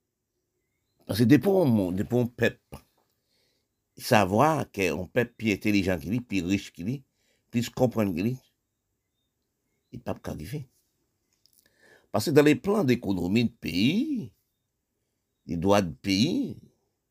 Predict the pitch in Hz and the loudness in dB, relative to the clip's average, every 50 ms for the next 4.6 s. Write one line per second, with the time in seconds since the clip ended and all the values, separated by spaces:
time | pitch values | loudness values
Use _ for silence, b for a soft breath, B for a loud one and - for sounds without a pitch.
0 | _ _ _ _ _ _ _ _ _ _ _ _ _ _ _ _ _ _ _ - | _ _ _ _ _ _ _ _ _ _ _ _ _ _ _ _ _ _ _ -16
1 | - - - 117 120 127 131 127 107 107 104 101 104 101 98 82 73 - - - | -6 0 2 4 6 4 4 4 2 2 4 4 4 2 2 -2 -6 -12 -16 -16
2 | 67 73 73 82 - - 95 98 90 - - - _ _ - - 107 104 95 80 | -14 -12 -10 -10 -6 -4 -4 -4 -6 -8 -14 -20 _ _ -8 -4 -2 -2 -2 -2
3 | 78 98 107 90 - - - 90 104 101 92 - - - - - 98 98 92 95 | 0 0 0 0 -2 -6 -4 0 0 0 0 -2 -8 -20 -12 -6 -4 -2 -2 0
4 | 95 90 92 123 139 135 127 110 92 78 - - | 0 0 2 2 2 2 2 0 -2 -4 -8 -12